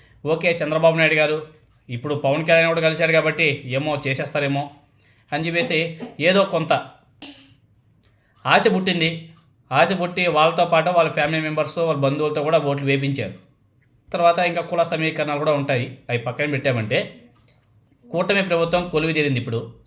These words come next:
దీంతోనే తమకు నెల నెల పదివేల గౌ-, గౌరవ వేతనం కూడా వస్తుందని చెప్పేసి ధీమా వ్యక్తం చేశారు. కానీ ఆశలన్నీ కూడా అడియాసలు అయిపోయాయి. వాలంటీర్లను తీసుకునే ఉద్దేశమే లేదని చెప్పేసి సీఎం చంద్రబాబు నాయుడు గారితో సహా, ఆ, ఆయన చెప్పలేదు.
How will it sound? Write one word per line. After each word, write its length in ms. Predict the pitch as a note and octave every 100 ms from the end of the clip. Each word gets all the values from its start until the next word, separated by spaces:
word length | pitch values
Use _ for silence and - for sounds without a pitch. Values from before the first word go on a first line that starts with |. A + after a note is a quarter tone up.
| _ - - _ _ _ _ -
దీంతోనే 380 | C#3 F#3+ G#3+ G#3
తమకు 300 | G3 F#3+ F#3+
నెల 240 | E3+ F3+
నెల 200 | F#3 G3 F#3 F3+
పదివేల 320 | F3 F#3 F3+
గౌ-, 640 | E3 E3+ - - - C3+
గౌరవ 220 | D#3 F#3+
వేతనం 340 | F3+ E3+ E3 E3+
కూడా 120 | E3+
వస్తుందని 360 | D#3 D3+ E3+ E3
చెప్పేసి 280 | D3+ D3+
ధీమా 320 | D#3 D3+ E3 E3
వ్యక్తం 340 | D3 D#3 D3+
చేశారు. 440 | C3 C3 A#2+ B2 - _ _ _ _ _ _ _ -
కానీ 180 | D3+ D3+
ఆశలన్నీ 420 | D#3 E3 E3 D#3+
కూడా 260 | D3+ D#3
అడియాసలు 460 | D3 C3+ D#3 D3+ C#3+
అయిపోయాయి. 560 | C3 B2+ A#2 A#2 A#2+ - - _ _ _ _ _ _ _ -
వాలంటీర్లను 760 | C3 F3 G#3 G3+ G3+ G3 F#3+
తీసుకునే 320 | F#3 F3 G3 F3+
ఉద్దేశమే 580 | E3 E3 F#3 G3 F#3
లేదని 240 | F3+ E3+ E3+
చెప్పేసి 340 | D#3+ E3+ F#3
సీఎం 220 | E3+ E3+
చంద్రబాబు 480 | E3 D#3+ D#3+ E3 D#3+
నాయుడు 180 | D#3+ D#3
గారితో 480 | D3+ D3 D3+ D3 C#3
సహా, 440 | - F3 D#3+ - - _ _ _ _ _ _ -
ఆ, 260 | C#3+ C3+ C#3
ఆయన 140 | D3+
చెప్పలేదు. 400 | D#3 D#3 E3 -